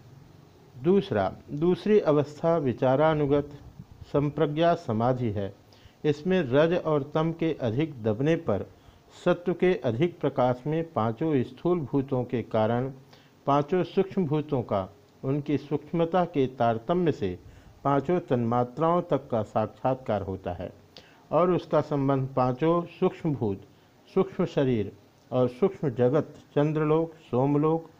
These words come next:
अथवा स्वः, महः, जनः, तपः और सत्यम, जो एक प्रकार से सूक्ष्मता की अवस्थाएं हैं, से है और उनमें आसक्त योगी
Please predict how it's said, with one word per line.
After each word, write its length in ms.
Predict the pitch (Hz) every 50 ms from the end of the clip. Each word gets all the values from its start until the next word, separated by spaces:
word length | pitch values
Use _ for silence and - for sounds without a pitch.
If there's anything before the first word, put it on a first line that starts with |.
| - _ _ - -
अथवा 380 | 127 135 131 - 143 127 117 107
स्वः, 360 | - - 160 165 170 160 170
महः, 540 | 120 113 107 110 107 147 160 151 143 131 104
जनः, 380 | 113 117 123 147 156 147 147
तपः 340 | 147 - 113 104 - 147 139
और 280 | 147 - - - - -
सत्यम, 560 | - - 131 - - - 160 143 113 101 101 - - - - - - - - - -
जो 180 | 131 160 175
एक 300 | - - 190 196 190 190
प्रकार 340 | - 170 151 - 143 135 131
से 200 | 110 - 151 147
सूक्ष्मता 640 | 139 - - 151 - - - 180 180 175 190 185 180
की 240 | 180 - 147 147 -
अवस्थाएं 680 | - 123 110 113 113 - - - 127 135 151 165 156
हैं, 200 | 120 104 107 - - - - - - - - - -
से 160 | - 170 156
है 300 | 110 87 107 101 95 - - - - - - - - - -
और 160 | 151 160 165
उनमें 400 | - 180 180 175 180 190 190 190 -
आसक्त 500 | 143 131 123 - - 180 165 - - 160
योगी 560 | 143 123 120 123 123 120 139 156 165 170 165